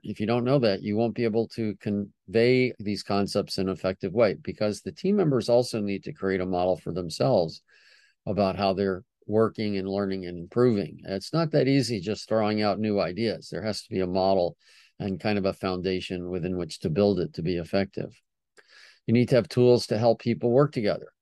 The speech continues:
People are busy, and now in today's world, they're often not even together. Uh, maybe they really haven't been for ten years. We've had global, uh, uh, global teams. Uh, although it's good that people are together, it's,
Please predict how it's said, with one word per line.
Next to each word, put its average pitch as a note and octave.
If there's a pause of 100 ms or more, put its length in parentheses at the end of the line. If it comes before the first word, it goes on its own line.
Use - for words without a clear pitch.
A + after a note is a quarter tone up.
(380)
People G3+
are C3
busy, A2
and G#2+
now C#3+
in A2+
today's B2+
world, C#3
they're A2
often A#2
not A#2
even B2
together. A2+ (140)
Uh, F#2+
maybe G#2+
they A2
really A2
haven't G#2+
been G#2
for G2+
ten G#2+
years. G#2
We've F#2
had F2+
global, F#2+ (500)
uh, E2+ (460)
uh, F2
global A2+
teams. -
Uh, D#2+
although G2
it's -
good G2
that F#2
people G#2
are F#2+ (120)
together, A2
it's, E2+